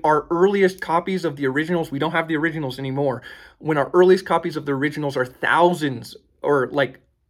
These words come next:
not thousands, but, like, a thousand years later. Uh, this is true for one famous Roman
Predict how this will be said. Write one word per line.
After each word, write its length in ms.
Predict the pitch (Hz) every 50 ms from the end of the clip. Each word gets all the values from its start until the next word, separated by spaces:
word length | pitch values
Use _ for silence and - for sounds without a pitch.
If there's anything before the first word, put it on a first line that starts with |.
| _ _ - - - - - - - -
not 280 | 156 160 156 - -
thousands, 440 | - 143 139 131 123 131 120 120 -
but, 160 | - 135 117
like, 200 | 143 135 135 - -
a 160 | 160 160 175
thousand 500 | 170 - 143 135 131 131 127 131 123 120
years 420 | 120 120 123 113 - - - - - _ - - _
later. 440 | - 127 131 120 117 - - - - - - - _ -
Uh, 160 | - 123 123
this 180 | 135 156 156 151
is 80 | 147
true 240 | - - - 151 143
for 160 | 139 143 135
one 320 | 123 131 139 143 143 135 131
famous 420 | 135 - 143 135 131 131 123 -
Roman 460 | 135 139 139 135 131 127 123 117 -